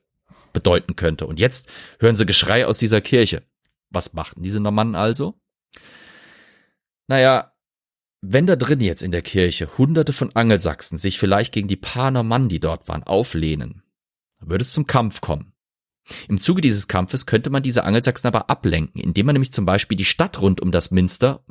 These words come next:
um diese Kirche, anzündet. Da wohnen ja auch Angelsachsen. Wenn also diese Stadt brennt, müssen die Angelsachsen in der Kirche sich entscheiden.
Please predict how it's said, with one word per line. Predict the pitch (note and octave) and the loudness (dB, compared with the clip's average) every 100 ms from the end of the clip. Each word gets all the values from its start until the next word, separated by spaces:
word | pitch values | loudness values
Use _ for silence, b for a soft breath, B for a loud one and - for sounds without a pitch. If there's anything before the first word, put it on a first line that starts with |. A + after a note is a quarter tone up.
| _ | _
um | E2 | -8
diese | D#2 D#2+ | -8 -8
Kirche, | - F2 E2+ - | -2 -2 -2 -2
anzündet. | B2+ C#3+ - F2+ D2 - b b b | 0 2 4 2 0 -12 b b b
Da | D#2 D#2 | -6 -2
wohnen | G2 | 2
ja | A2+ | 2
auch | F#3+ | 2
Angelsachsen. | - E2+ D#2+ D#2 - - B B B B _ _ _ _ _ _ _ _ _ _ _ _ _ | 0 -2 -2 -6 -8 -14 B B B B _ _ _ _ _ _ _ _ _ _ _ _ _
Wenn | - A#2+ | 0 2
also | A#2 A2+ | 2 2
diese | G#2 G2 | 2 0
Stadt | - D3+ - | 0 -2 -2
brennt, | G#2+ D3+ - | -2 -2 -2
müssen | G2 G#2+ | -4 -2
die | - | 0
Angelsachsen | G#2+ A#2 A2+ - - | 0 2 0 0 -2
in | A2+ | -2
der | A2 | 0
Kirche | A#2 - | -2 -2
sich | G#2+ | -4
entscheiden. | G2 - A2 E2+ | -2 -2 -2 -4